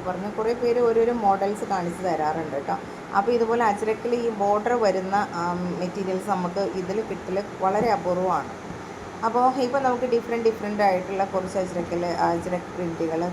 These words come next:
പല പല കളേഴ്സിൽ നമുക്ക് ഇത്തവണ കിട്ടിയിട്ടുണ്ട്. അതുപോലെ തന്നെ ഡി സി എമ്മിൻ്റെ കുറച്ച് ലൈറ്റ് ഷെയ്ഡിലുള്ളത് വന്നിട്ടുണ്ട് കേട്ടോ. അതെല്ലാം ക്രോപ്പ് ടോപ്പ് അടിക്കാൻ അടിപൊളിയാണ്. ഇത് ഇത്തിരി കൂടി ഡാർക്ക്, നമ്മുടെ എൻ്റെ ആ, ആ, കൈ ഇരിക്കുന്ന ആ ഭാഗത്തുള്ള ആ ഒരു കളറാണ് കേട്ടോ. ഒരു റെഡ്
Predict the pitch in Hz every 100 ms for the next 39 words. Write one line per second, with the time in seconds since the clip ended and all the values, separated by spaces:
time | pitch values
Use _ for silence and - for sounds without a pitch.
0 | - 185 185 180 165 175 180 165 175 180
1 | 190 190 180 165 160 165 165 170 170 165
2 | 175 165 151 170 175 160 160 170 170 170
3 | 175 175 170 175 190 190 202 196 208 175
4 | 170 180 175 160 170 208 - 180 160 156
5 | 156 160 180 165 151 151 147 151 165 151
6 | - - - - 160 185 175 196 - 170
7 | 160 180 180 190 170 170 175 160 165 170
8 | 165 190 208 240 262 226 226 233 233 196
9 | 190 190 202 - 208 - 180 190 190 196
10 | 190 202 208 208 233 208 196 190 185 180
11 | 180 214 208 233 208 - 196 196 202 196
12 | 185 175 180 185 175 180 202 196 190 170
13 | 156 165 151 156 151 175 - 175 185 185
14 | 185 180 170 - 208